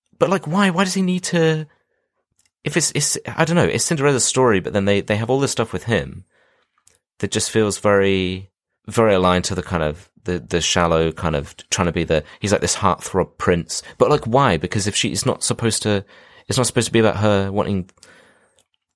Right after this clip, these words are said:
to be saved by the prince and everything. And th-, but then they, they try and also make it that, like, "Oh, but it's different because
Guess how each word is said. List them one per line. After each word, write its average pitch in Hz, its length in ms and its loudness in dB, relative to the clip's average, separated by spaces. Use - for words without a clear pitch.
to 104 180 0
be 90 200 -2
saved 95 320 2
by 98 120 2
the 90 100 2
prince - 420 -4
and 87 80 0
everything. 78 500 -2
And 113 100 2
th-, - 280 0
but 117 100 -2
then 131 100 2
they, 123 160 0
they 113 100 0
try 135 140 2
and 131 60 2
also 117 160 0
make 107 200 2
it 101 100 -2
that, 101 140 0
like, 90 320 -2
"Oh, 98 240 2
but - 180 -2
it's - 120 -2
different - 360 -2
because - 360 -2